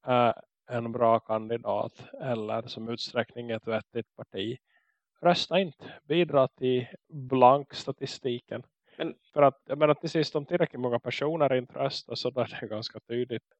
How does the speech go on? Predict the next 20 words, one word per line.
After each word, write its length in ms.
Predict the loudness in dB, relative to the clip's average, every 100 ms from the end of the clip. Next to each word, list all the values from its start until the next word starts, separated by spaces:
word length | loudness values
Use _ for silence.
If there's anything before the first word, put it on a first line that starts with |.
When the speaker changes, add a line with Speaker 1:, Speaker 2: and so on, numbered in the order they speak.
| _
Speaker 1:
och 140 | 2
uppenbart 600 | 2 0 -4 2 0 0
att 120 | -8 _
folket 460 | -6 -2 -2 -4 -4
visar 260 | -4 -4 -4
sitt 180 | -6
missnöje. 680 | -4 -4 -6 -8 -6 -6 -10 -20 _
Vi 100 | -14
vill 140 | -10 -2
ha 120 | -2
andra 220 | -2 -4
kandidater. 840 | -6 -8 -4 -2 2 2 2 -6 -20 _ _ _ _ _ _
Speaker 2:
Men, 160 | -2
men 100 | 2
jag 80 | 2
tänker 240 | 2 0 -2
att 160 | 2
det, 140 | 2 2
det 140 | 2
lämnar 420 | 2 0 0 -2